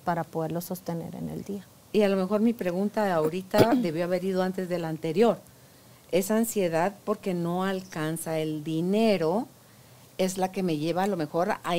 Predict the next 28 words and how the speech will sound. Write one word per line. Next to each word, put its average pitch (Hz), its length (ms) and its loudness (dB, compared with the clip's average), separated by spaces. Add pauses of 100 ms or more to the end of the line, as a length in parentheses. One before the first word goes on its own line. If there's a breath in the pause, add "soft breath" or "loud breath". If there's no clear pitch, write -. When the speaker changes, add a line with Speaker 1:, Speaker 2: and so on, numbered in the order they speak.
(140)
Speaker 2:
me, 156 160 0
me 160 120 0
impulsa, 202 600 0
no 202 120 0
sé, 190 180 -2
Katina, 180 360 -4
tú 180 80 -10
me 180 80 -4
corriges, 190 440 0
Speaker 1:
Ujú. - 60 -18 (500 loud breath)
Speaker 2:
a 165 360 -4
adquirir 175 580 -2
cosas 226 580 2 (360)
por 160 300 4
cuando 170 300 0
la 151 100 2
necesite, 202 720 -2
por, 160 420 0 (200 loud breath)
y 135 60 -2
a 135 40 0
veces 277 260 2
ni 349 120 8
la 190 120 10
necesitas, 170 760 0 (720)
¿verdad? 196 380 0 (380 loud breath)
Y 240 120 2
entonces 226 340 0
así 302 320 -2